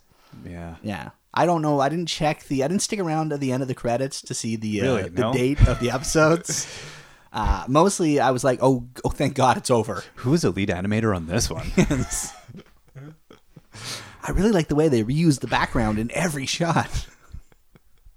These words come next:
Speaker 2: They did not want to paint more backgrounds. <laughs> All right.
Speaker 1: Oh. So,
Speaker 2: Yeah.
Speaker 1: Franklin.
Speaker 2: Franklin.
Speaker 1: Okay, what's next?
Speaker 2: Uh, and then it's the, uh, the double. I lump these together because they, they need to be. And
Speaker 1: Okay.
Speaker 2: that's, uh,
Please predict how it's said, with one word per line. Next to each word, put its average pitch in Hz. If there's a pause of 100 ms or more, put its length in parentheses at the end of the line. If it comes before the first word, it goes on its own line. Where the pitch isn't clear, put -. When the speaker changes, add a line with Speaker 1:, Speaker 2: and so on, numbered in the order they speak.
(360)
Speaker 2:
They 175
did 143
not 139
want 143
to 127
paint 143
more 131
backgrounds. 143
<laughs> -
All 131
right. 156 (100)
Speaker 1:
Oh. 82 (480)
So, 107
Speaker 2:
Yeah. 80 (300)
Speaker 1:
Franklin. 110 (140)
Speaker 2:
Franklin. 117 (100)
Speaker 1:
Okay, 101
what's 101
next? 90
Speaker 2:
Uh, 113
and 127
then 147
it's 156
the, 127
uh, 107
the 104
double. 110
I 113
lump 123
these 127
together 101
because 98
they, 95
they 95
need 104
to 95
be. 92
And 98 (100)
Speaker 1:
Okay. -
Speaker 2:
that's, 92
uh, 92